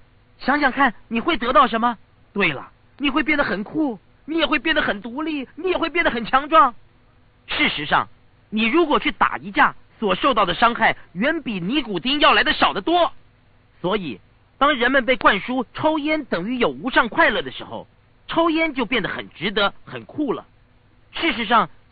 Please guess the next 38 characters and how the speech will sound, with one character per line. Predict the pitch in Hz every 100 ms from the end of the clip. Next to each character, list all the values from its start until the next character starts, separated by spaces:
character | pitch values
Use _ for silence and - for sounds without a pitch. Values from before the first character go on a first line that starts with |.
| -
虽 | 330
然 | 269
当 | 269 294
你 | 196
抽 | - 285
第 | - 311
一 | 320
口 | - -
烟 | 240
的 | 269
时 | -
候， | 156 156 - _ -
你 | 311
可 | - 233
能 | 233
会 | 285
咳 | - 175 269
嗽 | 320
得 | 214
很 | 120 117
厉 | 254
害。 | - 117 - _ _ _ _ -
另 | 262 226
外， | 202 139 - - -
烟 | 294 311
商 | 302 302 285
也 | 175 208
把 | 135
抽 | - 277 285
烟 | 285 302
和 | -
性 | 202 - 311
感 | 170 127 104
连 | 139
接 | 156
在 | 156 135
一 | 113
起。 | - 80